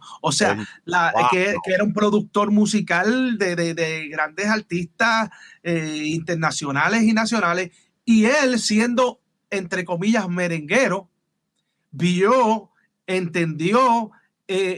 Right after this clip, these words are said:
Speaker 1: eh, el concepto que yo le llevé. Ya yo tenía el disco hecho cuando yo voy a, a, a donde Fernán, completamente. Y, y él entendió la fusión y lo que quería hacer, y vio también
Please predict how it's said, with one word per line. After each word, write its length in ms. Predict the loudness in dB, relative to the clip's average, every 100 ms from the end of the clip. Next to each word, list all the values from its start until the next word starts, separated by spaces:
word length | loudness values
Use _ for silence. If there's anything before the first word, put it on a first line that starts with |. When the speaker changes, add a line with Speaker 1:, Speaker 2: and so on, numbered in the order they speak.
| -2 0 -2 -4
Speaker 1:
eh, 100 | -4
el 120 | -4
concepto 520 | -2 -4 -2 -4 -4 -4
que 120 | -2
yo 120 | -2
le 120 | -2
llevé. 440 | -2 -2 0 0 0
Ya 100 | -2
yo 120 | -2
tenía 240 | -6 -6
el 80 | -6
disco 300 | -6 -6 -4
hecho 280 | -2 -2 -4
cuando 280 | -4 -4 -4
yo 180 | -4 -4
voy 200 | -4 -4
a, 140 | -4
a, 400 | -4 -6 -6 -6
a 120 | -6
donde 260 | -6 -6 -6
Fernán, 460 | -2 0 0 -6 -10 _ _
completamente. 960 | -10 -6 -4 -4 -2 0 0 0 -6 -8 -12 -20 _ -4
Y, 340 | -2 -2 0
y 60 | 2
él 120 | 4
entendió 800 | 2 2 0 0 0 2 4 4
la 140 | 0
fusión 520 | -2 -6 -4 0 0 0
y 40 |
lo 140 | -2
que 140 | -6 -10
quería 240 | -4 -2
hacer, 260 | 0 -2 0
y 140 | 2
vio 240 | 4 2 2
también 500 | 0 0 0 0